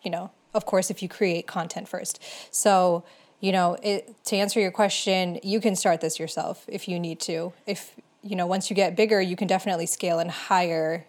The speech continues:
a larger marketing team to handle this stuff, because all the, all of the nitty-gritty does take, you know, is a bit time consuming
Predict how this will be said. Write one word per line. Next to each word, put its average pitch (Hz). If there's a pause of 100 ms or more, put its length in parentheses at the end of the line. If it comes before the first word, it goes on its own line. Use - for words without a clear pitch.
a 202
larger 170
marketing 170
team 170
to 175
handle 190
this 170
stuff, 170
because 180 (380)
all 220
the, 208 (180)
all 208
of 185
the 190 (100)
nitty-gritty 214
does 190
take, - (480)
you 220
know, 190
is 214
a 202
bit 180
time 196
consuming 233